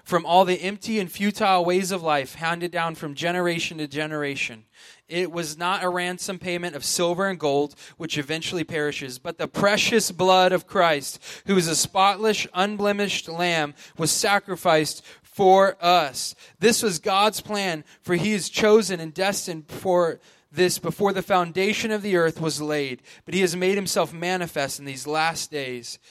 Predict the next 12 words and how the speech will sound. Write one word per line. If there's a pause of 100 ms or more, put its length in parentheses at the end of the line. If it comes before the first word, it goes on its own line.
(160)
to (220)
you." (240)
Let
me
tell
you,
the
blood
of
Jesus
is
powerful,